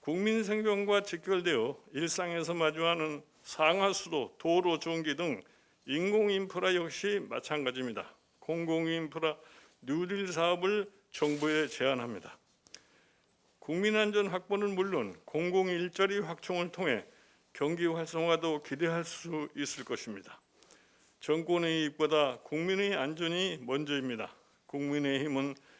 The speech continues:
국민의 안전을 위한 정세책을 최우선으로 하겠습니다. 존경하는 국민 여러분,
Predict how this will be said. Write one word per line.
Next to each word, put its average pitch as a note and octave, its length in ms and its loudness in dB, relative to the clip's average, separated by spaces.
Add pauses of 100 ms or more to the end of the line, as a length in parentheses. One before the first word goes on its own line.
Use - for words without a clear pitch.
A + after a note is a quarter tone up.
(200)
국민의 G3+ 440 2
안전을 F#3 460 2
위한 F#3 280 0 (280)
정세책을 D#3 800 -2
최우선으로 D#3 1000 0 (120)
하겠습니다. B2+ 680 -2 (800)
존경하는 D#3+ 560 2
국민 D#3 340 -2
여러분, C3+ 400 0